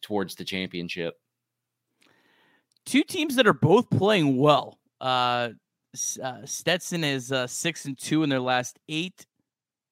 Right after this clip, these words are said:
Speaker 2: Lipscomb is six and two, or no, no, eight and two in their last ten. Uh, both teams are eight and two in their last ten. Uh, both games they played this season went to overtime.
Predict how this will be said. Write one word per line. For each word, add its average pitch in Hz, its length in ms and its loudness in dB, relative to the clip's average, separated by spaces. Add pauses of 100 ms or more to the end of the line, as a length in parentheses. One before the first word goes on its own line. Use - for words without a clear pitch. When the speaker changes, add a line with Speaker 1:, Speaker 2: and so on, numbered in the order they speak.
(260)
Speaker 2:
Lipscomb 139 640 -6
is 127 240 -6
six - 300 -10
and 113 120 -10
two, 117 380 -6 (480)
or 131 80 0
no, 117 280 0 (200)
no, 123 180 -4
eight 156 220 2
and 131 120 -8
two 139 160 -4
in 127 60 -2
their 123 80 -4
last 113 280 -6
ten. 110 300 -8 (460)
Uh, 135 100 -6
both 139 240 2
teams 127 200 -4
are 123 60 -6
eight 123 140 -6
and 113 80 -12
two 139 80 -6
in 120 60 -4
their 120 100 -4
last 117 280 -4
ten. 117 320 -4 (400)
Uh, 120 300 2 (120)
both 190 300 4
games 233 220 -2
they 226 80 2
played 196 380 0
this 151 160 -4
season 156 320 -4
went 135 160 -2
to 127 80 -2
overtime. 120 520 -6